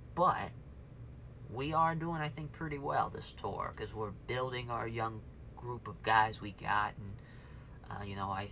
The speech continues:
I think really this is gonna be a, a big turning point now. This is, you know, the start of, of that building block to get those guys ready,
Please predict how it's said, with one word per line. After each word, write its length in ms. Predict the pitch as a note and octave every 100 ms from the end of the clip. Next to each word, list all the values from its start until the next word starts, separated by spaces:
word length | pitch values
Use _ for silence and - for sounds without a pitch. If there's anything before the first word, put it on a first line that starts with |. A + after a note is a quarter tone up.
| -
I 100 | A2+
think 260 | - A2+
really 260 | A#2 A#2 A2
this 220 | A2 A2+
is 60 | A2
gonna 240 | A#2+ G#2
be 340 | G2 G#2+ G2 - G2+ G2
a, 80 | A2
a 20 |
big 240 | G#2+ B2 -
turning 320 | C3 C3+ A2+
point 340 | G2+ G2+ -
now. 320 | A2 F#2+ - - - - - - -
This 200 | - G2
is, 220 | A2 G2+ G#2
you 120 | G2
know, 100 | F#2
the 100 | F#2+
start 380 | - A2+ A2+ A2
of, 80 | - -
of 180 | -
that 240 | G#2+ G#2+ -
building 300 | A#2+ A2+ G2
block 420 | - - - - - - - - -
to 100 | -
get 240 | - A#2 A2+
those 200 | G#2+ G2
guys 380 | A2+ G#2+ F2+
ready, 380 | G2+ A#2 - -